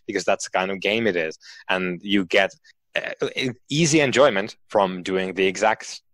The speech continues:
thing. Like, so if, well, for example, for my character, uh, being a, a sort of, like, uh, ex, uh, Inquisition agent, so, like, a former, like, Project Antigen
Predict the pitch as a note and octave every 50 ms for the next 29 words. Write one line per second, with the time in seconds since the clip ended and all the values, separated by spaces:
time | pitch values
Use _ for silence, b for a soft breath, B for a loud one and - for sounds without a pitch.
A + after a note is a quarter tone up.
0 | _ - C#3+ D3 A#2 F2+ E2 E2+ - F#2+ F#2 - - G#2 - A2+ G2+ G2+ G2 G2
1 | - - - - - - A#2 A2 G2+ - B2 A2+ F#2+ - B2 A2+ A2+ A2 - B2+
2 | G#2+ G2+ G#2+ G#2 G#2 - A2+ G#2 A#2 B2 - A2+ G2+ F#2+ - G#2+ G2 F#2+ - -
3 | _ - _ - A2 G#2+ G2 F#2 F#2 A2 G#2 G2+ G2 F#2+ F#2+ G2 G2 G2 F#2+ F#2+
4 | - G2+ F#2 - G#2 F2+ F#2 F#2+ F2+ - b b b b _ _ _ - G2 F#2+
5 | F#2 F2+ - G#2+ G#2+ - - - - - - - _ - - G#2 G2 F#2+ F2+ -
6 | A2+ G#2+ - A2+ F#2+ G#2 G#2 G2+ - A#2+ G#2 F#2 F#2+ A2 A#2 F#2+ G2+ G2 - -
7 | G#2+ G2 F#2 F2+ F2 - - F#2 - _ - - - _ - - A2+ G#2+ G#2 G2+
8 | F#2+ F#2+ F#2+ - F#2+ F#2 F2 - _ _ G#2 - A2+ G2 F#2 G2 F2 - G2+ G#2
9 | G#2+ A2 G#2 G2+ F#2+ G2 F#2 F2+ F2 E2+